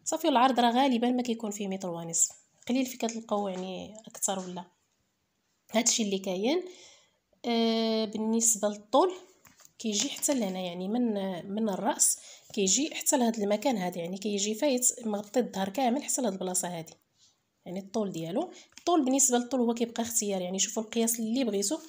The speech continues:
منين كتاخذوا المقاس كتاخذوه بهذا الشكل هذا. ما كناخذوش من الجهه ديال الجبهه لان غيكون فيه واحد لابونط، دونك غادي ناخذوه من هذا المكان هذا، من هذه البلاصه هذه، من هنايا كنحطوا السنتيم ديالنا.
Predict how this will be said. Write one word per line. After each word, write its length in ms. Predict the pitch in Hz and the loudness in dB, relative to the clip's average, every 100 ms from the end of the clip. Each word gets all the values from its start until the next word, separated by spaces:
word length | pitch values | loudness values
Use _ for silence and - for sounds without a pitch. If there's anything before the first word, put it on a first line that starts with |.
| - - - | -18 -20 -6
منين 220 | 214 262 | 0 0
كتاخذوا 480 | 262 247 247 240 220 | 0 -2 -2 -2 -4
المقاس 380 | 214 208 285 - | -4 -4 -2 -2
كتاخذوه 480 | 226 220 214 214 262 | -2 -4 -4 -4 -2
بهذا 140 | 214 | 0
الشكل 280 | 220 - 185 | 2 0 -2
هذا. 200 | 170 165 - _ - - - _ - - - - - - _ - - | -8 -10 -14 _ -20 -20 -20 _ -16 -16 -18 -20 -20 -20 _ -20 -14
ما 60 | 202 | -4
كناخذوش 520 | 220 220 226 285 294 | 0 0 0 0 2
من 220 | 254 226 | 4 4
الجهه 420 | 214 196 196 190 | 4 2 0 -2
ديال 300 | 190 190 185 | -2 -4 -4
الجبهه 400 | 175 170 175 208 | -4 -2 0 0
لان 240 | 269 233 208 | 0 0 0
غيكون 260 | 202 208 | -4 -6
فيه 160 | 196 196 | -6 -6
واحد 200 | 196 180 | -6 -6
لابونط، 400 | 180 185 285 - - - - - - | -6 -4 -6 -8 -18 -20 -20 -14 -10
دونك 180 | 208 | -4
غادي 140 | 208 208 | -2 0
ناخذوه 380 | 202 202 220 247 | 0 -2 -2 -2
من 120 | 214 | 0
هذا 200 | 233 220 | -2 -2
المكان 380 | 208 214 247 208 | -2 -2 -2 -2
هذا، 260 | 170 170 - 220 | -4 -8 -12 -6
من 100 | 196 | -4
هذه 120 | 190 | -4
البلاصه 500 | 175 175 175 175 160 | -4 -6 -6 -8 -12
هذه، 120 | 160 - _ _ _ _ _ _ _ _ _ 196 | -14 -20 _ _ _ _ _ _ _ _ _ -12
من 80 | |
هنايا 340 | 175 170 165 208 | -10 -6 -6 -4
كنحطوا 420 | 254 226 - 196 | -4 -6 -8 2
السنتيم 480 | - 185 180 180 170 | 2 2 -2 -4 -8
ديالنا. 420 | 165 165 190 359 | -10 -8 -8 -8